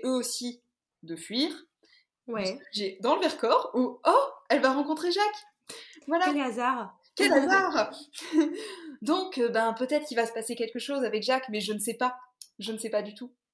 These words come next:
Speaker 1: Je laisse des points de
Speaker 2: D'accord.
Speaker 1: suspension, parce que les gens viennent toujours me dire : « Mais du coup, il y a une
Speaker 2: À
Speaker 1: histoire
Speaker 2: vous de
Speaker 1: d'amour. »
Speaker 2: lire.
Speaker 1: <laughs> Voilà.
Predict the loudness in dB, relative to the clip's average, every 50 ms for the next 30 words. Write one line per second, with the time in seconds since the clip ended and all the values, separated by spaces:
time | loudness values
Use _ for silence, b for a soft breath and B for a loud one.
0 | _ _ _ _ _ _ -6 -2 0 2 2 2 0 -2 -6 -6 -6 -4 -4 -4
1 | -6 -6 -10 -10 -8 -6 -4 -4 -4 -6 -8 -10 -14 -14 -10 -8 -6 -6 -4 -4
2 | -4 -2 -4 -4 -4 -4 -4 -4 -2 -2 -2 -2 -4 -4 -4 -6 -8 -10 -10 -10
3 | -10 -10 -10 -10 -10 -10 -10 -10 -10 -8 -4 -2 -2 -2 -4 -6 -6 -4 -2 0
4 | 0 2 2 2 0 0 -4 -10 -20 _ _ -4 -4 -4 -2 -4 -6 -8 -8 -10
5 | -8 -6 -6 -8